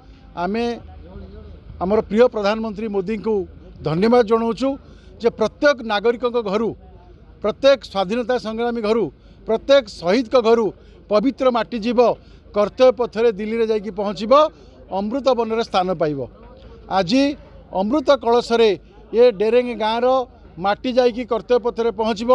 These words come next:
ଏ ଗାଁର ଭାଗ୍ୟ, ଏବଂ ଆମେ ମୋଦିଙ୍କୁ ଧନ୍ୟବାଦ ଦେଉଛୁ। ମୋଦିଙ୍କର ମଧ୍ୟ ଏଇଭଳି ସୌଭାଗ୍ୟ ଆମକୁ ସେ ଦେଇଛନ୍ତି, ନିଶ୍ଚିତ ଆମେ ଧନ୍ୟବାଦ ଜଣାଉଛୁ। ମୁଁ ଧନ୍ୟବାଦ ଦେବି ଆମ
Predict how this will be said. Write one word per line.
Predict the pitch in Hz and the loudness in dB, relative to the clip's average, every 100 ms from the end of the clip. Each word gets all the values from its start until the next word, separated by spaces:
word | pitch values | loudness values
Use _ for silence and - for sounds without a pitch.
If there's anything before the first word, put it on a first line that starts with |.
| 254 - - - | 2 -2 -20 -4
ଏ | 226 | -2
ଗାଁର | 185 196 240 262 | 2 2 4 4
ଭାଗ୍ୟ, | 240 226 285 294 - _ - - | 4 2 2 2 -2 _ -20 -8
ଏବଂ | 214 | -2
ଆମେ | 254 247 | -2 -2
ମୋଦିଙ୍କୁ | 247 226 262 269 | -4 -4 -4 -4
ଧନ୍ୟବାଦ | 226 233 247 233 | -2 0 0 2
ଦେଉଛୁ। | 233 220 214 202 - - - | 2 0 -2 -6 -8 -20 -8
ମୋଦିଙ୍କର | 180 196 254 254 | -4 -2 2 2
ମଧ୍ୟ | 247 226 226 220 185 - - | 2 0 0 0 -2 -10 -6
ଏଇଭଳି | 202 220 233 | -2 2 2
ସୌଭାଗ୍ୟ | 196 202 233 240 | 2 2 2 2
ଆମକୁ | 226 220 | 0 -4
ସେ | 185 | -8
ଦେଇଛନ୍ତି, | 208 214 196 247 277 277 - - | -2 -2 0 -2 -2 -4 -12 -12
ନିଶ୍ଚିତ | 190 - 220 | -10 -6 -2
ଆମେ | 220 220 | -2 -2
ଧନ୍ୟବାଦ | 190 190 208 | -4 -2 -2
ଜଣାଉଛୁ। | 185 185 160 143 - - - - | 0 -2 -4 -8 -12 -18 -20 -10
ମୁଁ | 202 | -2
ଧନ୍ୟବାଦ | 180 202 262 220 | 0 4 2 4
ଦେବି | 247 240 220 - - - - | 2 2 -6 -10 -20 -18 -6
ଆମ | 214 | -4